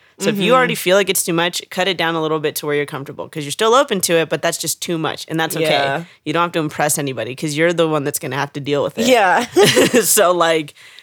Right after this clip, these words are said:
Speaker 1: really, the, like, you're gonna feel it if it's too much or not. Like, that's an energy for sure, you know? So it's okay to do less 'cause, again, you can have more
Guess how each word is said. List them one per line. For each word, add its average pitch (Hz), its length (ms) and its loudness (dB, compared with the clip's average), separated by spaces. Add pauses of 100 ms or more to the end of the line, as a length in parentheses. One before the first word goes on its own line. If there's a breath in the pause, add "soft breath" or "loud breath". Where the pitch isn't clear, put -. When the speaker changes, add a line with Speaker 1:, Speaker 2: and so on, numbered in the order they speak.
(140 loud breath)
Speaker 1:
really, 190 380 4
the, 175 300 0
like, 165 260 0
you're 196 200 2
gonna 220 200 2
feel 196 340 2
it 147 80 4
if 151 140 0
it's 160 160 0
too 175 140 0
much 156 260 -4
or 143 60 -6
not. - 220 -10 (320)
Like, 151 200 -4
that's 175 240 0
an 165 80 -4
energy 151 380 -6
for - 160 -14
sure, - 340 -12 (420)
you 160 100 -6
know? 151 180 0
So 143 260 0
it's 110 220 0
okay 190 260 0
to 175 80 -8
do 170 220 0
less 170 240 2
'cause, 156 160 -10
again, 151 280 -2
you 151 100 -6
can 156 120 -10
have 151 220 -4
more 156 460 -4